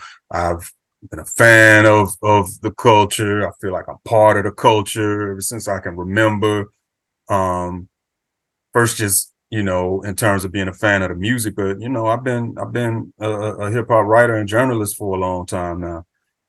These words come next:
So, um, it felt, it felt personal, and it, it felt like I couldn't really honestly cover a season like that without talking about how I've contributed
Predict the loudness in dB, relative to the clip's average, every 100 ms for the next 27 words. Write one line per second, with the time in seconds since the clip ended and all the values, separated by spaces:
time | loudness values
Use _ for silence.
0 | _ -4 0 2 4 2 2 0 0 0
1 | 0 -2 -4 -6 -10 -14 _ _ _ _
2 | _ _ _ _ _ -4 -2 2 2 2
3 | -4 -2 0 0 0 0 0 -2 -4 -6
4 | -4 -6 -4 -8 -2 -2 -2 -2 -2 -2
5 | -4 -6 -6 -4 -2 -2 -2 -4 -8 -14
6 | _ _ _ _ _ _ _ _ _ _
7 | _ -2 -2 0 -2 -2 -4 -6 -10 _
8 | -2 0 2 2 2 2 0 -4 -6 -6
9 | -8 -6 -4 -4 -6 _ _ _ -6 0
10 | 0 2 0 -2 -4 -2 0 0 -2 -2
11 | -4 -6 -10 -4 -4 -4 -8 -10